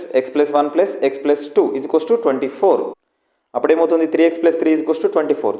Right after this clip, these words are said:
త్రీ ఎక్స్ is equals to ట్వంటీ ఫోర్ మైనస్ త్రీ, ప్లస్ త్రీ అనేది ఇటు వస్తే మైనస్ త్రీ అవుతుంది. త్రీ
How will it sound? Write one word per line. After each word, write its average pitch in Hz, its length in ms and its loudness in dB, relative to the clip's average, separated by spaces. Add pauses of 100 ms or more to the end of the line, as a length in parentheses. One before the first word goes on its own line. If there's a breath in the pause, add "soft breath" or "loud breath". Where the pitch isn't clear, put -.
త్రీ 156 160 2
ఎక్స్ 160 160 -2
is 147 100 -6
equals 151 320 0
to 208 60 2 (540 loud breath)
ట్వంటీ 151 240 2
ఫోర్ 160 200 4
మైనస్ 151 220 2
త్రీ, 151 100 2 (120)
ప్లస్ 147 180 0
త్రీ 160 120 2
అనేది 160 160 4
ఇటు 156 100 2
వస్తే 190 180 0
మైనస్ 147 220 0
త్రీ 127 120 0
అవుతుంది. 101 320 -6
త్రీ 147 80 2